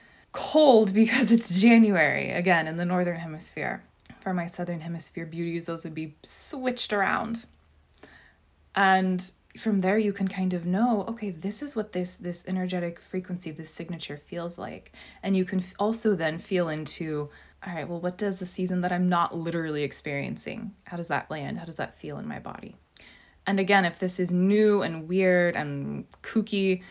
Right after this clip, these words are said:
keep feeling into it. If this is, like, second nature and you've been working with this and practicing it already, I invite you to take it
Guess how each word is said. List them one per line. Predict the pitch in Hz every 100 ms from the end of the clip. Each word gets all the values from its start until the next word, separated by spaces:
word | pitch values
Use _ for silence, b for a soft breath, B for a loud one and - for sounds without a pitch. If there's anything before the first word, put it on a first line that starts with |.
| B B
keep | - 196
feeling | - 196 180 165
into | 170 - 131
it. | - -
If | 175
this | 180 180
is, | 175 165
like, | 165 151 143 - _
second | - - 180 190 -
nature | 175 160 - 208
and | 202 180
you've | 151
been | 160
working | 151 151 180 170
with | 175
this | 175
and | 165
practicing | 143 151 - 156 - 170
it | 170
already, | 156 147 135 185 226 B B B _ _
I | 180
invite | 180 165 -
you | 156
to | 156
take | - 139
it | 151 -